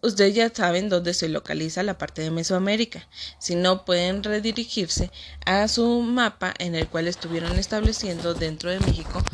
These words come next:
cuál era la cultura mesoamericana, cuál era la cultura aridoamérica, la cultura, etcétera. ¿Sale? Los teotihuacanos fueron construyendo,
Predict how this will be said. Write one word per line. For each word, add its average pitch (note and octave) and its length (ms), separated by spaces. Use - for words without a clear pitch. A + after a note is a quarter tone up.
cuál F3 180
era E3 160
la D#3+ 100
cultura D#3+ 420
mesoamericana, A3+ 1160
cuál F3+ 160
era E3+ 180
la D#3 120
cultura D#3+ 440
aridoamérica, G3 1160
la F3 160
cultura, - 580
etcétera. - 560
¿Sale? D#3+ 280
Los C#4 200
teotihuacanos C#4+ 840
fueron B3 240
construyendo, A3 840